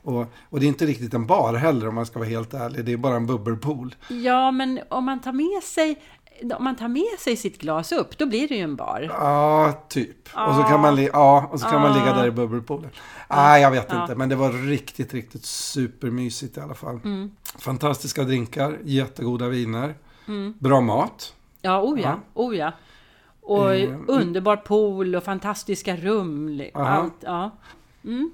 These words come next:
Speaker 2: då får man åka dit på söndagar, så får man käka lunch där och hänga vid poolen och
Speaker 1: Och, eh, som sagt,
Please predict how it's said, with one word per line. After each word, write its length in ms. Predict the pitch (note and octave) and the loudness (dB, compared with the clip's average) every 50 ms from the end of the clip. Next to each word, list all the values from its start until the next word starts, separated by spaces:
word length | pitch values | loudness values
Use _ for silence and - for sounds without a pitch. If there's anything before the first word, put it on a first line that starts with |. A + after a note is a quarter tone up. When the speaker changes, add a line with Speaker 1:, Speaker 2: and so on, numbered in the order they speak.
| - - | -8 -12
Speaker 2:
då 100 | B3 A#3 | -8 -4
får 60 | C#4 | -2
man 120 | C#4+ D4+ | 0 0
åka 180 | D4+ C#4 - A#3+ | 0 0 0 0
dit 160 | G#3 G3 - | -2 -2 -2
på 60 | G3 | -8
söndagar, 720 | F3 - G#3+ F3+ E3+ E3 E3 G3+ A#3 A#3+ A#3 F#3+ C#3 C#3+ | -6 -4 -4 -4 -4 -4 -4 -2 -2 -2 -2 -4 -6 -8
så 140 | E3 - F#3 | -8 -10 -12
får 60 | F#3 | -10
man 140 | G3 G#3 G#3 | -8 -8 -8
käka 260 | G3+ G3+ F3+ - F#3+ | -6 -6 -6 -4 -4
lunch 340 | D#3+ D#3 D3 D3+ D#3 - - - | -6 -6 -6 -6 -8 -10 -8 -6
där 140 | A#2+ B2 | -4 -4
och 80 | D3 D3+ | -4 -4
hänga 200 | E3+ D#3+ D3 C#3 | -4 -6 -6 -6
vid 140 | C3+ D3+ - | -8 -10 -10
poolen 540 | - C3+ B2 - C3+ C3 B2+ C3 C3 B2+ B2+ | -10 -12 -12 -10 -8 -6 -6 -6 -6 -6 -8
och 200 | B2+ B2 C3 C3 - - - - - - _ _ - | -6 -8 -8 -10 -12 -20 -20 -20 -20 -20 _ _ -10
Speaker 1:
Och, 360 | D3 C3 A#2 - - - - | -8 -8 -8 -8 -12 -10 -4
eh, 320 | C#3+ B2 B2 B2 B2 B2 A#2+ | -2 0 0 0 0 0 -2
som 200 | - - C3 G#2+ | -4 -6 -8 -6
sagt, 380 | - A#2+ B2 - - - - | -6 -8 -8 -10 -16 -20 -20